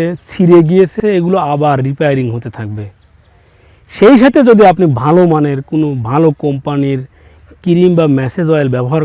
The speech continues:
করেন, তো আপনাকে কিছুটা উপকার পৌঁছাবে। তবে সবচেয়ে বেশি উপকৃত হবেন যদি খুব দ্রুত বা প্রাপ্তবয়স্ক হতেই বিবাহ করে ফেলেন।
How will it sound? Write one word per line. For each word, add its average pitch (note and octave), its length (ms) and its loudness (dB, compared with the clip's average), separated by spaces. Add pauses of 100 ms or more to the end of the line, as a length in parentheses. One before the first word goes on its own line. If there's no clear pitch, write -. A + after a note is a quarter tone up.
করেন, D3 200 -6 (760)
তো A3 60 -8 (120)
আপনাকে D3 360 -2
কিছুটা D3 280 -6 (100)
উপকার A#2+ 320 -8 (100)
পৌঁছাবে। G#2+ 440 -10 (1040)
তবে F#3 200 6 (120)
সবচেয়ে F3 320 -2 (100)
বেশি D3 260 -2
উপকৃত E3 380 -6 (100)
হবেন G#3 240 -6 (720)
যদি E3+ 160 2 (100)
খুব A3 140 0 (160)
দ্রুত F3+ 300 2 (420)
বা D#3 80 -4 (100)
প্রাপ্তবয়স্ক F3 720 0 (340)
হতেই E3+ 380 0 (280)
বিবাহ D3+ 240 2 (120)
করে A#2+ 220 -6
ফেলেন। G#2+ 240 -8